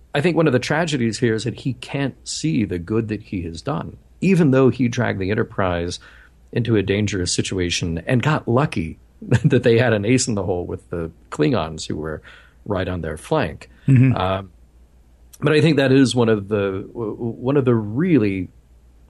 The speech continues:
Speaker 1: sad things about Jarek. I mean, it, it hits home, him talking about, well, the, obviously the poetry of the stars not being the right stars, but, but missing his wife and his daughter,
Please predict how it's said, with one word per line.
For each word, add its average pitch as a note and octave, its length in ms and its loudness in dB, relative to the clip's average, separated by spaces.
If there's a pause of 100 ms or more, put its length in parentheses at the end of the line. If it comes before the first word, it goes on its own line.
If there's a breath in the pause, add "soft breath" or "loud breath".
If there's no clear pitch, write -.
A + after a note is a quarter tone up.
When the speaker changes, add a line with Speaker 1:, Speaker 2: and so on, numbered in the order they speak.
(120)
Speaker 1:
sad D3+ 560 -2
things C3 400 2
about F2+ 380 -2
Jarek. G2 400 2
I A#2 60 -2
mean, F#2+ 180 -2 (320 loud breath)
it, C3 220 2
it C#3 160 2
hits D3 300 2
home, B2 340 2
him G2 240 -4
talking G2 420 -2
about, F2+ 420 -4
well, F#2+ 220 -2
the, - 300 -4 (120)
obviously G2 380 -2
the F#2 100 -4
poetry G2+ 540 2
of F2 100 -4
the F2+ 80 -4
stars G2 480 0
not F2 220 -6
being F2 220 -2
the F2+ 100 -4
right E2 300 -4
stars, - 560 -4
but, E2+ 220 -6 (340 loud breath)
but E2 120 0
missing G2 440 2
his F2+ 240 -4
wife F2+ 500 -2
and F2+ 160 -6
his E2+ 200 -8
daughter, G2 440 0